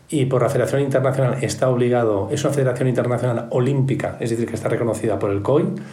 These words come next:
entonces en dicha federación internacional sus estatutos recorren, reco-, reconocen al Tribunal de Arbitraje Deportivo como la, la última instancia deportiva para decidir de cualquier decisión disciplinaria deportiva.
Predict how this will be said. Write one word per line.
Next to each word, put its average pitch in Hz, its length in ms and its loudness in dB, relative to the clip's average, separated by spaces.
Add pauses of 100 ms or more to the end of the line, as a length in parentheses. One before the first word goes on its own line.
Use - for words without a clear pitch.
(380)
entonces 135 500 0
en 131 120 2
dicha 131 180 0
federación 131 400 0
internacional 120 420 0
sus 135 160 0
estatutos 127 460 -2 (100)
recorren, 135 680 0
reco-, 110 320 -2
reconocen 139 880 2
al 131 140 0
Tribunal 127 240 2
de 135 80 2
Arbitraje 127 400 0
Deportivo 117 420 2
como 120 220 2
la, 120 180 2 (220)
la 120 100 2
última 135 320 2
instancia 135 640 0
deportiva 135 580 0
para 127 140 2
decidir 120 320 0
de 135 60 2
cualquier 131 360 0
decisión 131 920 -4 (240)
disciplinaria 120 720 0 (140)
deportiva. 107 600 -2